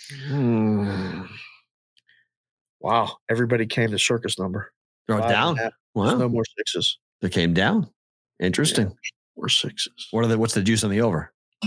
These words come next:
Speaker 1: Minus twenty.
Speaker 2: Okay.
Speaker 1: Or minus a quarter.
Speaker 2: Hmm. Right.
Speaker 1: Huh.
Speaker 2: Which I paid last night.
Speaker 1: So you got over.
Speaker 2: Mm-hmm.
Speaker 1: Well, based on my experiences looking at that screen, I'm gonna say book this one now.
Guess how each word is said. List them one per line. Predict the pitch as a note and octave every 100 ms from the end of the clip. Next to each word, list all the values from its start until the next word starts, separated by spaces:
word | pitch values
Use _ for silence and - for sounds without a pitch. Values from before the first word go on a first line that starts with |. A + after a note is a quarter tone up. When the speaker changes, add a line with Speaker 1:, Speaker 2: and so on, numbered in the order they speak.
| G#3+ _ _ _ _ _ -
Speaker 1:
Minus | A#2 A2 A2
twenty. | - A#2 B2 B2+ C3+ - _ -
Speaker 2:
Okay. | G2 A#2+ _ _ _
Speaker 1:
Or | A2 A2+
minus | A2+ A2 G#2+
a | A2+
quarter. | - A2+ G#2 G#2+ - -
Speaker 2:
Hmm. | G#2 F#2 _ - - _ _ _ _ _
Right. | - -
Speaker 1:
Huh. | - - C4+ C#3+ -
Speaker 2:
Which | E2+
I |
paid | D#2+ E2
last | C#2+ D2 D#2+
night. | D2+ - - _ _ - - _ _
Speaker 1:
So | - -
you | C3 C#3 C#3+ C3+
got | C#3+ C#3 B2+
over. | B2+ D3 D#3 A2+ F#2 G#2+ - - -
Speaker 2:
Mm-hmm. | A2 B2+
Speaker 1:
Well, | D3 D3+ - - - - - _
based | D3 D3 -
on | C#3+ C3+
my | C3+ C3+ C3 B2+ -
experiences | B2 - C3+ C3 B2+ B2
looking | B2+ A#2+ B2
at | B2
that | A#2+ B2+ B2
screen, | - B2+ D3+ D3+
I'm | B2
gonna | A#2+
say | A#2 A#2+
book | A#2+ D#3+ -
this | G#2 -
one | A2 G#2+
now. | A2 G#2+